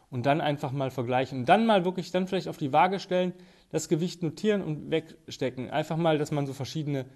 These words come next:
Sachen hat. Alles alleine für sich ist nicht so aussagekräftig. Das Foto an sich vielleicht nicht, das Maßband an sich für nicht, für sich, aber, und das Gewicht sowieso für sich alleine nicht, aber alles drei zusammen hat eine ziemlich geile Analysewerte. Und wie gestern schon gesagt, das A und O,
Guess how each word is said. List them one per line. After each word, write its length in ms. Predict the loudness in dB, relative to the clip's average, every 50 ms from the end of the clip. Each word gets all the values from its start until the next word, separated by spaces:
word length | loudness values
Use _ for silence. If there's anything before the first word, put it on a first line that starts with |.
| -20 -20 -20 _ _
Sachen 300 | -4 -4 -2 -2 0 -2
hat. 120 | -2 -2
Alles 220 | 0 0 0 0
alleine 420 | 0 4 4 4 4 4 0 -2 -6 -12 -20 -20 _ _ _ _ _ -20 -14 -6
für 120 | -4 -2
sich 180 | -2 -2 -2 -2
ist 140 | -4 -2 -2
nicht 140 | -2 -2 0
so 100 | 0 0
aussagekräftig. 840 | 0 0 0 0 0 0 0 -2 -4 -6 -6 -6 -8 -20 -20 -20 _ _ -12
Das 140 | -12 -10 -6
Foto 300 | -2 -2 -2 0 0 -2
an 120 | -2 -2
sich 260 | -2 -2 -4 -4 -2 0
vielleicht 340 | 2 2 2 2 0 -2
nicht, 220 | -2 -2 -2 -4 -6
das 120 | -6 -2
Maßband 400 | 0 0 0 -2 -2 -6 -6 -4
an 120 | -4 -4 -6
sich 160 | -6 -8 -6
für 100 | -4 -2
nicht, 360 | -2 -2 -4 -6 -10 -18 -14
für 100 | -8 -4
sich, 340 | -2 -2 -4 -4 -6 -10 -6
aber, 260 | -4 -2 -2 -2 -4 -8 -20 -20 -20 _ _ _ _ _ -8
und 160 | -4 0 0
das 200 | 0 0 0 -2
Gewicht 280 | 0 0 0 -2 -2
sowieso 360 | -4 -2 -2 0 0 0 0 0
für 140 | -2 -4
sich 260 | -4 -4 -6 -6 -4 0
alleine 260 | 2 2 2 2 0
nicht, 140 | 0 -2 -2
aber 140 | -2 -2
alles 240 | -2 -2 -2 -2 -2
drei 140 | -2 -2 -2
zusammen 300 | -2 -2 -2 -2 -2 -2
hat 140 | -4 -6 -6
eine 120 | -8 -8
ziemlich 300 | -6 -6 -4 -4 -4 -2
geile 240 | 0 0 2 2 0
Analysewerte. 720 | 0 -2 -2 -2 -2 -2 -2 -2 -2 -4 -6 -6 -10 -14 -16 _ _ -20 -20 -20 _ -8
Und 80 | -2 0
wie 80 | 2 4
gestern 300 | 2 2 2 2 0 2
schon 160 | 2 2 2
gesagt, 280 | 4 2 2 0 0
das 120 | -4 -6 -4
A 180 | 0 2 2
und 160 | 2 2 0 2
O, 320 | 4 4 4 4 2